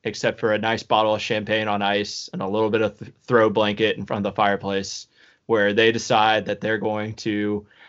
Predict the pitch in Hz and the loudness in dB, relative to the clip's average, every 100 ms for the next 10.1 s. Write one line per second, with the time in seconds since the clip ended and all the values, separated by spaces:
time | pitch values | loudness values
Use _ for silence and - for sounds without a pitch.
0 | - - - 113 101 104 123 120 135 123 | -20 -10 0 2 4 4 2 2 0 4
1 | 123 123 113 135 135 135 143 139 139 120 | 4 4 2 0 0 2 0 0 -4 -4
2 | - 110 104 104 101 101 117 - 120 110 | -4 -6 -4 -2 -2 0 0 0 -4 -2
3 | 117 107 107 - 117 104 98 95 90 _ | -4 -4 -8 -6 -4 -2 -2 -4 -10 _
4 | _ _ _ _ _ - 107 104 104 104 | _ _ _ _ _ -4 -2 0 0 2
5 | 101 104 101 123 - 113 110 135 135 139 | 4 4 2 -6 -12 -4 4 6 8 8
6 | 135 135 135 131 131 151 143 143 - 156 | 8 8 4 2 0 2 2 0 6 6
7 | 107 - - 117 113 117 117 110 143 139 | 6 -2 -6 -4 -2 0 -2 -2 -6 -6
8 | 139 135 143 135 135 127 120 117 107 131 | -8 -4 -2 -2 -2 0 0 0 0 4
9 | 127 - 127 117 120 117 110 110 104 95 | 4 2 -2 0 0 0 -2 -2 -2 -4
10 | 92 | -10